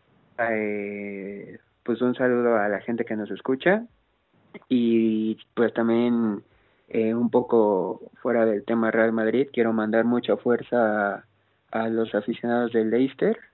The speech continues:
que, como sabemos, en la semana acaban de perder a,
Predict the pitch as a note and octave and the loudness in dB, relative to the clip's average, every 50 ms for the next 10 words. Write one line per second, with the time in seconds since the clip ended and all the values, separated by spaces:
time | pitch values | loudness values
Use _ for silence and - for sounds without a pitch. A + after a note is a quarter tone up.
0 | _ _ _ _ - - A2 G#2+ G#2 G2+ G#2 G#2 G#2 G#2 G2 - A2+ A2+ G#2+ G#2 | _ _ _ _ -4 -2 -2 -2 -2 -4 -4 -6 -6 -6 -6 -4 -2 -2 -2 0
1 | - G#2+ A2 A2+ A#2 A#2 A2+ B2 A2+ A2 G#2+ G#2+ - A2 A2 A2 A2 A2 A2 A2 | 0 0 0 2 0 0 0 -2 -2 0 0 -2 -2 -2 0 0 0 0 0 -2
2 | A2 - A#2 G#2+ A2 G#2+ G#2+ G#2 G#2+ G2+ - - G2+ G#2 G#2 G#2+ G#2 G2+ G#2 G2+ | -2 -2 -2 -2 -2 -2 -4 -4 -6 -6 -4 -4 -4 -2 -2 -4 -4 -4 -6 -6
3 | G2+ G2 F#2 - - | -6 -6 -8 -10 -14